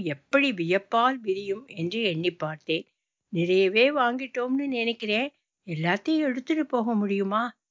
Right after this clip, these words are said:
நான் பார்த்து pack பண்ணி தரேம்மா, don't worry" என்றாள் மாலா. வீடு திரும்புகையில் ஏதோ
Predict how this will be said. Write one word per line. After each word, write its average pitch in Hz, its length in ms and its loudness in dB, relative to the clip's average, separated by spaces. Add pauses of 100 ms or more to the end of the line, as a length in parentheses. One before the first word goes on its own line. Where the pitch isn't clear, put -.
(280)
நான் 170 300 4
பார்த்து 175 400 0
pack 190 360 0
பண்ணி 233 260 2
தரேம்மா, 147 500 -6 (160)
don't 226 380 0
worry" 151 300 -2 (440)
என்றாள் 185 520 2
மாலா. 160 420 0 (420)
வீடு 339 280 6
திரும்புகையில் 262 720 2
ஏதோ 226 240 4